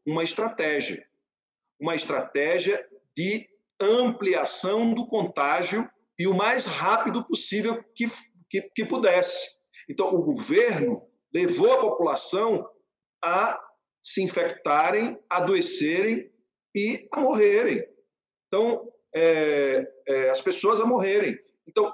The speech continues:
isso, pra mim, é o mais grave. Porque o governo, ele só agiu para ampliar o contágio, para que a população adquirisse naturalmente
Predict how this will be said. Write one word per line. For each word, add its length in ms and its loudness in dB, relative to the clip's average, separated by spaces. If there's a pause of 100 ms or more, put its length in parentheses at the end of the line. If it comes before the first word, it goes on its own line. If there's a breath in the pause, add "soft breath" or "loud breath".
isso, 320 -4
pra 180 -2
mim, 180 0
é 60 0
o 100 2
mais 260 -4
grave. 340 -4 (340)
Porque 160 -8
o 100 0
governo, 520 2 (100)
ele 380 0 (100)
só 1000 -2 (380)
agiu 760 -2 (640)
para 540 2
ampliar 720 -2
o 80 -4
contágio, 800 -4 (440)
para 160 -2
que 80 -2
a 60 0
população 640 0
adquirisse 840 -2
naturalmente 1800 -2